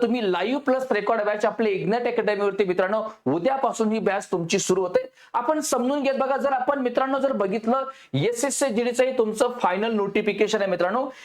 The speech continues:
यामध्ये बघा काय झालेलं आहे की, हा चौदा, चौदा पॉइंट नऊ नंबरचा पॉइंट आहे. याच्यामध्ये अगोदर बीएसएफ, सीआयएसएफ,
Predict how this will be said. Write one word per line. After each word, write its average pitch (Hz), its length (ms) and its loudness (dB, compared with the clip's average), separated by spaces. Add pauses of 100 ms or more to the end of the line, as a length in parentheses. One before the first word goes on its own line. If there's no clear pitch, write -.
(100)
यामध्ये 262 500 0
बघा 247 240 0
काय 240 320 -2
झालेलं 220 280 0
आहे 220 100 -4
की, 233 80 2
हा 254 240 0
चौदा, 208 760 0 (120)
चौदा 214 240 0
पॉइंट 254 260 0
नऊ 233 200 0
नंबरचा 226 420 0
पॉइंट 196 320 0
आहे. 294 80 -2 (360)
याच्यामध्ये 247 460 0
अगोदर 220 460 0
बीएसएफ, 214 600 0 (400)
सीआयएसएफ, 208 760 0